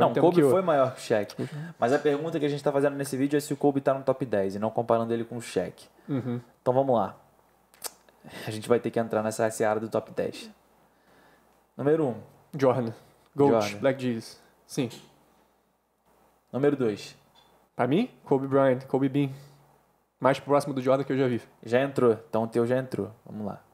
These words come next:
Speaker 1: O meu segundo é o Karim. Então vamos até o,
Speaker 2: Perfeito.
Speaker 1: vamos fazendo o meu. O seu já entrou.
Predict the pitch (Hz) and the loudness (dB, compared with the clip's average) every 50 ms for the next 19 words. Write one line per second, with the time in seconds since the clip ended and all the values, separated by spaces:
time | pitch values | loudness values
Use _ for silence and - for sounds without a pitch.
0 | _ - 110 113 117 123 131 139 135 139 - - - - 123 117 117 117 117 120 | _ -8 -4 0 2 4 4 2 0 -4 -10 -14 -12 -8 -8 -8 -6 -4 -2 -2
1 | 117 120 120 - _ - - 120 110 - 95 92 - - _ _ _ _ _ _ | -2 -2 -4 -8 _ -2 0 2 2 0 -2 -6 -12 -16 _ _ _ _ _ _
2 | _ - - 110 110 117 120 123 117 - 123 123 123 120 - - - - - - | _ -12 -8 -4 -2 0 0 0 0 2 2 2 2 0 -2 -10 -16 -20 -14 -6
3 | - - 131 - 143 131 127 139 139 131 120 117 113 110 - - 117 120 139 139 | -2 -2 0 2 2 2 2 0 -2 -2 0 0 0 -2 -2 -4 -2 0 0 -2
4 | 139 - - 110 | -2 -6 -10 -12